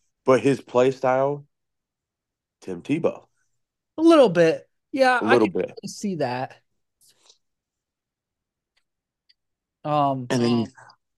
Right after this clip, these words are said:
Speaker 1: and then you bring in, I mean, you bring in Dan Mullen to help Brian Hartline out. Um, that means Corey Dennis is probably most likely gone.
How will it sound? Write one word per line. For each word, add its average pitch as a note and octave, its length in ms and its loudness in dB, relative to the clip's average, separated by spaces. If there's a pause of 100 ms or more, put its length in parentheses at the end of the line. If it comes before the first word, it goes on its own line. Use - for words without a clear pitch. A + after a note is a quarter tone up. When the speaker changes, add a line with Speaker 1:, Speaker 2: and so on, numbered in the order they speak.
(360)
Speaker 1:
and G2+ 100 2
then A2+ 140 4
you A2+ 100 2
bring B2+ 300 2
in, B2+ 340 2
I B2 40 0
mean, B2+ 200 0
you A#2+ 80 -2
bring C3 240 0
in B2+ 160 -4
Dan B2 240 -2
Mullen A#2+ 360 -2
to A2 100 -6
help A#2 280 -6
Brian A2 300 -4
Hartline G#2 480 -6
out. G2+ 300 -10 (580)
Um, F#2+ 380 -4
that G#2 160 0
means A2+ 260 -4
Corey G2+ 300 -2
Dennis D3 340 -2
is C3+ 100 -12
probably C#3 300 0
most C#3 260 -2
likely C3+ 300 -2
gone. C#3 520 -4